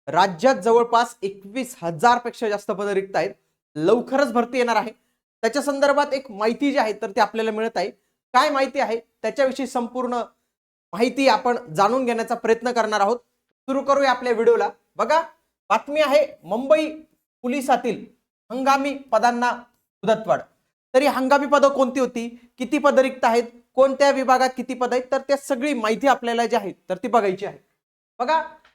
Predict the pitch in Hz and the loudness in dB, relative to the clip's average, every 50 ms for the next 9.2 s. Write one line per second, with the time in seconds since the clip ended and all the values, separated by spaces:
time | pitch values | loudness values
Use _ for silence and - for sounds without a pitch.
0 | _ _ _ - 196 226 220 196 - 311 302 311 311 311 311 - - - _ _ | _ _ _ 0 0 0 0 2 0 0 2 2 -2 -4 -6 -8 -16 -20 _ _
1 | _ _ _ _ 269 285 302 320 320 311 302 262 - - 185 - - - - 151 | _ _ _ _ 2 4 4 4 4 4 2 -2 -4 -4 -6 -8 -10 -8 -10 -8
2 | - - 240 247 196 214 202 175 160 185 185 196 220 214 - 247 226 202 202 180 | -4 0 -2 2 4 4 2 2 2 -2 -2 0 -2 -2 -2 0 0 0 0 0
3 | 202 196 202 226 196 190 196 190 - 208 185 185 202 185 202 202 196 220 220 220 | -4 -6 -4 -4 -4 -4 -4 -4 -8 -10 -8 -8 -6 -4 -4 -4 0 0 0 -2
4 | - - 220 214 220 220 220 220 196 220 202 185 190 196 185 185 190 175 170 170 | -2 -6 -2 0 0 0 0 -2 -4 -4 -6 -4 -6 -6 -6 -8 -6 -6 -6 -6
5 | 170 165 170 165 156 175 240 - _ _ _ _ _ _ _ _ _ _ _ 220 | -6 -6 -6 -6 -6 -8 -10 -12 _ _ _ _ _ _ _ _ _ _ _ -4
6 | 214 226 269 294 285 - 294 285 277 277 277 254 269 247 254 254 247 - - 247 | 0 2 2 2 2 0 -2 -2 -2 -2 -4 -2 -2 -2 -4 -4 -8 -6 -4 -4
7 | 247 247 294 285 294 - 277 262 254 247 - - - _ 226 233 247 269 254 254 | -4 -2 -4 -6 -4 0 2 2 2 0 -4 -12 -18 _ -8 -6 -4 -2 0 0
8 | 214 - - 233 226 180 208 220 233 214 220 233 247 247 - 233 240 247 240 220 | 0 0 0 -6 -4 -2 -2 -4 -2 0 0 -2 -2 2 2 2 2 4 2 0
9 | 196 196 - 220 | -2 2 0 0